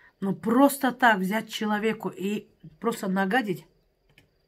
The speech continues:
я считаю, что это неправильно. Понимаете или нет?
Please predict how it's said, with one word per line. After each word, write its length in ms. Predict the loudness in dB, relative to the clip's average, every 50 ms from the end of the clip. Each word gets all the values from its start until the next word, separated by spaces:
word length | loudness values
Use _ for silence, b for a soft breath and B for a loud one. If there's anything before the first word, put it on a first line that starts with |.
| _ _ _ _ _ _ _ _ _ _ _ _ _ _ _ _ _ _
я 160 | -6 -6 -6
считаю, 160 | -4 -4 -6 -6
что 120 | -6 -8
это 140 | -6 -6 -4
неправильно. 500 | -6 -4 -4 -4 -2 -2 -2 -4 -6 -6 -8 -10 -12 -14 -18 -20 _ _ _ _ _ _ -20 -18 -18 _ _ _ _ -14 -14 -14 -18 -20 _ _ _ _ _ _ _ _ _ _ _ _ _ _ _ _ _ -20 -18 -16 -16 -14 -14 -14 -16 _ _ _ _ _ -14 -14 -14 -18 -20 -20 _ _ -20 -20 -20 _ _ _ _ _ _ _ _ _ _ -12
Понимаете 460 | -8 -6 -4 -4 -4 -4 -6 -8 -6
или 100 | -6 -6
нет? 180 | -4 -6 -6 -8